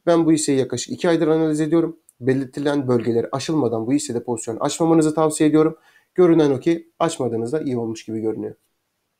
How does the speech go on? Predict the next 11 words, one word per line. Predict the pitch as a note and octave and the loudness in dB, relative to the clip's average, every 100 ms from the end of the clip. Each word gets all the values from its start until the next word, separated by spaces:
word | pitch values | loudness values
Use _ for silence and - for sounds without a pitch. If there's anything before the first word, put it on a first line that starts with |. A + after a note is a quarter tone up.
| _ _ - | _ _ -2
Önümüzdeki | E3 D3+ C#3 B2+ | 0 2 -2 -2
günlerde | A#2 A2+ A2+ A2+ | -2 -2 -2 -2
dediğim | A2 A2+ | -2 -4
gibi | A2 - - - _ - | -2 -4 -6 -16 _ -10
hissenin | E3+ D#3+ D3 D3 | -6 0 0 2
on | D3+ | 2
üç | D3 D3 | 2 0
bölgesinin | B2+ A#2 B2+ A#2 | -2 -2 -2 0
üzerine | A2+ A2+ | 0 -2
çıkmadan | - B2 B2 F3 - | -4 -2 -2 -4 -4
ben | C3 C3+ | -4 -4